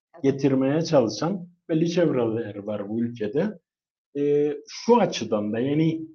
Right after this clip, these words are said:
Speaker 2: biraz daha siyasi kimliğinizle
Speaker 1: Hı hı.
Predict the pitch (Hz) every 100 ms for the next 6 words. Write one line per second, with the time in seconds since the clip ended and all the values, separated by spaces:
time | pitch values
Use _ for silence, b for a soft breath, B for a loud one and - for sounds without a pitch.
0 | _ _ _ _ - 170 170 165 170 160
1 | 165 - - 156 156 156 143 127 - 139
2 | - 165 151 135 123 120 120 117 107 95